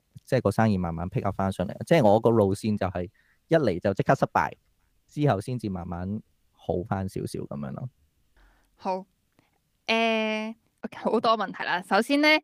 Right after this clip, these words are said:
Speaker 2: 我係 surprise 阿善就係你係瞞住父母嘅，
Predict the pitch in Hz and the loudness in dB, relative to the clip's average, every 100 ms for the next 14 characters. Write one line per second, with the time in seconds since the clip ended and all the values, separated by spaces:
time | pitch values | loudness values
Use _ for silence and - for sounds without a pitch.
0 | - - 240 220 196 - 202 254 240 233 | 0 2 4 4 2 -4 -6 -2 0 0
1 | 240 - - - 196 190 180 185 170 - | -2 -6 -8 -8 -10 -10 -10 -10 -10 -10
2 | - 214 190 175 - 175 175 - 165 165 | -6 -6 -6 -8 -8 -8 -8 -10 -8 -4
3 | - 151 | -4 -4